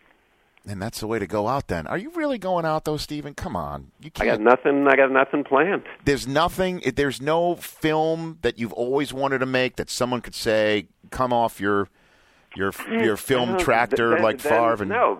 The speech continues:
Speaker 2: th-, then, then you can imagine the first line of everything written about it, which is, "He came back for this."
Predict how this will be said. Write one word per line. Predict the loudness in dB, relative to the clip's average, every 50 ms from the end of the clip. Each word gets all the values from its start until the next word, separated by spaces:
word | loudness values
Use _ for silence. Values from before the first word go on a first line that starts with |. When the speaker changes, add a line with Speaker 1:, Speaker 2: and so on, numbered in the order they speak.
| -2
Speaker 2:
th-, | -2 -2 -2 -2 -4 0
then, | 0 2 2 0 -2 -4 -4 0
then | 0 0 2 0 -2
you | -2
can | -2 -2 0
imagine | 2 2 2 0 0 -4 -4
the | -4 -4 -2
first | 0 0 0 0 0
line | 0 2 4 4 4 4 2
of | 0 0 -2 -8 -20 _ _ _ _ _ _ _ _ _ _ 2
everything | 4 4 4 4 0 -2 0 0 0 0 -2 -2 -6 -10 -16 _ _ _ _ _ 0 2 2 2
written | 4 2 2 2 2 0
about | 2 4 4 4 6 4
it, | 2 2
which | 2 0 -2 0 0 0
is, | 0 0 0 -2 -6 -12 -20 _ -12
"He | -8 -8 -6
came | -2 0 0 2
back | 4 4 2 2 0 -4
for | -8 -6
this." | -4 -2 -2 -4 -4